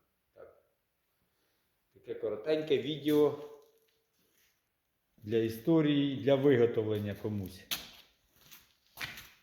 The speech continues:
Так, дякую за перегляд. Поїхали ми далі робити. Тепер саме важче викопати яму.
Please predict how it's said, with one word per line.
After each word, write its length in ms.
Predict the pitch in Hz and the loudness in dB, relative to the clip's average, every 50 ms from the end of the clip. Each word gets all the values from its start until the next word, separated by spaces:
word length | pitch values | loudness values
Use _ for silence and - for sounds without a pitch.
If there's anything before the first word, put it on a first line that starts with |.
| _ _ _ _ _ _ _ - - - - - - - - - _ _ - | _ _ _ _ _ _ _ -20 -20 -20 -16 -16 -16 -16 -16 -20 _ _ -2
Так, 120 | 180 135 120 - 123 | -2 -2 -2 -2 2
дякую 360 | 127 175 156 - - 156 147 | 4 6 6 6 4 2 2
за 120 | 143 165 | 4 4
перегляд. 520 | 165 202 214 220 247 240 202 190 208 196 196 - - - - - - _ _ _ _ _ _ _ _ _ _ _ _ _ _ _ | 4 4 4 6 6 6 6 6 4 2 0 -2 -8 -14 -16 -20 -20 _ _ _ _ _ _ _ _ _ _ _ _ _ _ _
Поїхали 480 | - 165 170 190 202 - 190 185 180 180 | -4 -4 -2 -2 0 4 6 6 6 6
ми 100 | 180 180 | 4 4
далі 260 | 156 156 147 127 117 110 | 4 6 6 6 4 2
робити. 460 | 123 123 117 117 110 107 113 104 104 - | 2 2 2 2 2 2 0 -2 -2 -2
Тепер 240 | 123 - 156 151 | -2 -2 -2 0
саме 240 | 156 165 151 151 156 | 0 0 0 2 2
важче 420 | 160 185 196 190 180 185 - 175 156 | 4 6 6 6 6 4 4 4 4
викопати 500 | 175 160 - 156 - 160 147 127 113 113 | 4 2 2 0 2 2 0 0 0 0
яму. 340 | 113 101 90 85 90 87 | 0 0 0 -2 -6 -10